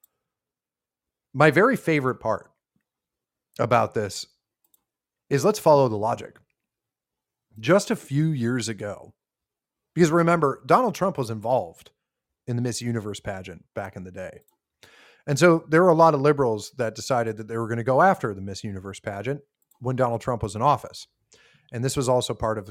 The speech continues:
some of the Me Too movement stuff as well. And it talked about how things like Miss Universe, Miss America, um, objectify women. There was this whole thing about beauty pageants and things like that being all solely based on the objectification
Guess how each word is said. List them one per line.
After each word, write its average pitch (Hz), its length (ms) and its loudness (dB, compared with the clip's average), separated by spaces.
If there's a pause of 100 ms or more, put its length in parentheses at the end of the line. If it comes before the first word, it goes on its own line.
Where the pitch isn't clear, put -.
some 113 240 -6
of 101 40 -10
the 98 60 -12
Me 110 200 -8
Too 127 200 -6
movement 98 440 -8
stuff - 320 -8
as 110 100 -6
well. 113 380 -2 (380)
And 269 100 -6
it - 60 -10
talked 262 280 4
about 131 340 2
how 107 460 -4
things 120 360 -4
like 113 300 -4
Miss 113 300 -2
Universe, 98 560 -8
Miss 101 260 -6
America, 101 600 -8 (480)
um, 123 440 0 (920)
objectify 120 880 -2 (200)
women. 254 380 -4 (840)
There 151 100 2
was 151 100 2
this 156 120 -2
whole 180 260 4
thing 226 240 4
about 127 300 2
beauty 143 320 0
pageants 135 520 0
and 123 100 -12
things 135 240 -4
like 139 160 -2
that 107 220 -4
being 117 280 -6
all 127 320 0
solely 156 520 0
based 107 360 -6
on 120 120 -4
the 120 120 -2
objectification 107 1200 -8